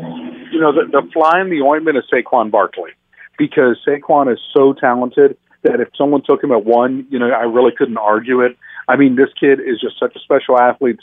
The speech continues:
special person, you know, just, um, smart, everything you want in a, in a guy. Saquon Barkley's at, plus injury-free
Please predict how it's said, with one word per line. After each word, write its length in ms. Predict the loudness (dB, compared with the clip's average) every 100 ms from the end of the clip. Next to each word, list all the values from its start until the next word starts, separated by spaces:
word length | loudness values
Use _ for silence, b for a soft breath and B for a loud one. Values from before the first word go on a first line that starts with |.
| -12
special 280 | -12 -12 -4
person, 600 | 0 0 2 0 0 -6 _ b -2
you 100 | 2
know, 280 | 4 2 0
just, 220 | -8 -4
um, 240 | -8 -8 -14 -10
smart, 340 | 0 4 4 4
everything 380 | 4 2 0 0
you 100 | 4
want 360 | 4 4 0
in 120 | 0
a, 40 | 0
in 200 | 0 -2
a 80 | 0
guy. 400 | 2 4 2 -4 _ _ _ _
Saquon 340 | 0 2 0 2
Barkley's 400 | 2 2 0 2
at, 160 | 0
plus 260 | 0 -2 0
injury-free 920 | -4 -6 -2 -2 -2 -4 0 2 0